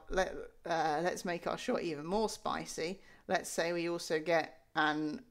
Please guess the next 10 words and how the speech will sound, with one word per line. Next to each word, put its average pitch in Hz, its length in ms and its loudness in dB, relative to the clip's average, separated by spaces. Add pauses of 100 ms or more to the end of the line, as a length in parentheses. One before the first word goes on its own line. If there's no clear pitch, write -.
Abomination, 165 800 0
but 151 160 -6
we 165 80 -8
don't 175 260 2
get - 220 -4
the 165 60 -4
headshot, 151 680 -2 (100)
um, - 300 -2 (480)
uh, 170 160 -2
and 156 160 -4